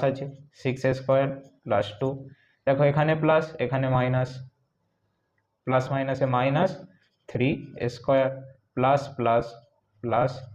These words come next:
থ্রি এ, এখানে প্লাস, এখানে মাইনাস, প্লাস মাইনাসে মাইনাস টু এ, এখানে প্লাস, এখানে প্লাস থ্রি।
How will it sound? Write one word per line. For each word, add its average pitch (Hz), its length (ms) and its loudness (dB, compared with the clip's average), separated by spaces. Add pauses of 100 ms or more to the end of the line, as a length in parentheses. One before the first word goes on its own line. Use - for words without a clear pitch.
(120)
থ্রি 135 180 0 (180)
এ, 139 40 2 (840)
এখানে 147 320 2
প্লাস, 147 180 6 (100)
এখানে 127 200 0 (100)
মাইনাস, 120 340 2 (300)
প্লাস 113 280 2
মাইনাসে 131 320 2 (100)
মাইনাস 135 300 0 (120)
টু 135 100 0 (120)
এ, 156 40 4 (640)
এখানে 135 280 0
প্লাস, 160 240 2 (260)
এখানে 113 220 -6 (100)
প্লাস - 220 -4 (1500)
থ্রি। - 200 -6